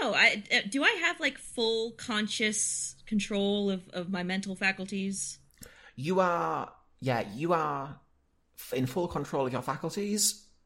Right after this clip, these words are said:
Speaker 2: It's just that when you try to move now, more often than not, it doesn't really work.
Speaker 1: Okay.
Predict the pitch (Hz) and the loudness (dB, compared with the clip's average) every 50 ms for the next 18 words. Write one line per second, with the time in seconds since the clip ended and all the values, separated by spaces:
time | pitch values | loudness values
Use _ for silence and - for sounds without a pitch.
0 | _ _ _ - 123 - - - - 131 127 - - 131 120 110 - - - - | _ _ _ -4 -2 -2 -2 -4 -4 -4 -4 0 4 6 6 6 4 0 -6 -14
1 | - - 120 104 120 117 117 117 107 104 107 107 104 - - 104 98 98 - 110 | -10 -8 -2 2 2 4 4 2 0 -2 -2 -6 -6 -4 -2 -2 -2 -2 -2 0
2 | 98 95 98 98 98 95 95 98 95 92 92 90 85 82 85 95 98 90 90 101 | 0 0 2 0 -2 -2 -2 -4 -2 -2 -2 -2 -2 -4 -4 -4 -2 0 0 2
3 | 95 98 95 - 101 98 92 90 95 95 98 92 78 85 90 87 98 92 107 - | 0 0 -2 -2 -2 -2 0 0 0 0 0 0 0 -2 -6 -6 -8 -8 -6 -6
4 | - 92 98 95 95 98 95 104 107 110 123 151 - - - - - - - - | -4 -4 -4 -2 -2 0 0 0 0 0 -2 -4 -6 -10 -14 -16 -16 -20 -20 -20
5 | _ _ _ _ _ _ _ - _ _ _ _ _ _ _ _ _ _ _ _ | _ _ _ _ _ _ _ -20 _ _ _ _ _ _ _ _ _ _ _ _
6 | _ - 427 - 233 175 165 160 196 202 | _ -20 -10 -6 -6 -4 -4 -6 -8 -10